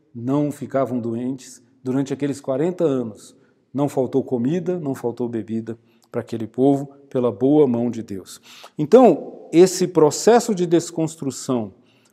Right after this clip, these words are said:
dos ídolos, da nosso apego aos ídolos, é um processo, ao mesmo tempo, doloroso, mas revelador, de crescimento, de aprendizado. É...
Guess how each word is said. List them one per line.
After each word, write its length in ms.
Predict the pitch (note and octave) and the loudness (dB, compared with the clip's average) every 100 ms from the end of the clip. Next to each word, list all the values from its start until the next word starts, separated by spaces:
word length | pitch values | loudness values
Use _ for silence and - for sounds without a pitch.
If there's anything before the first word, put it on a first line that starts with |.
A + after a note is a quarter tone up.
| _ _ _ | _ _ _
dos 260 | - C3 G#2+ | -10 -10 -4
ídolos, 560 | E3+ C3+ G#2 G2+ - - | -4 -4 -6 -8 -16 -8
da 160 | A2+ A#2+ | -2 2
nosso 580 | C3 D#3+ - - D3 - | 4 4 2 -6 -6 -6
apego 540 | C3 - C#3+ F#3+ D3 | -10 2 10 10 10
aos 260 | A#2 A2+ G#2+ | 4 4 -4
ídolos, 540 | E3 C3+ G2+ F#2+ - _ _ _ _ | -6 -6 -8 -12 -18 _ _ _ _
é 100 | C3+ | -2
um 100 | D#3 | 0
processo, 600 | D3+ C#3+ - C3 B2 D3 | 2 0 2 0 0 -2
ao 100 | C#3+ | 2
mesmo 320 | D#3 F#3 E3+ | 6 6 4
tempo, 500 | - D3 C3+ A#2+ - _ - | 0 0 0 -6 -12 _ 0
doloroso, 840 | B2+ D#3+ C#3+ C#3 G3+ G3 A3+ G#3 - - - | 8 10 12 12 10 10 6 -2 -10 -16 -2
mas 200 | D3+ C#3 | 0 2
revelador, 800 | D3 C#3+ C3+ A#2+ G#2 G2 - _ _ _ _ _ _ _ | 0 2 2 0 -4 -18 -20 _ _ _ _ _ _ _
de 120 | B2 C#3+ | -8 -4
crescimento, 880 | D3 D3 - C3+ B2+ A2+ - - - _ _ _ | 0 -2 -2 0 0 0 -6 -20 -20 _ _ _
de 100 | A2+ | -6
aprendizado. 800 | C3 C3+ C3+ A#2+ G2 G2 E2+ - - _ _ _ _ _ _ _ _ _ _ | -4 0 0 0 -4 -6 -8 -20 -20 _ _ _ _ _ _ _ _ _ _
É... 640 | B2 B2 A#2+ A#2 A2+ G#2+ | -4 -2 0 0 -2 -4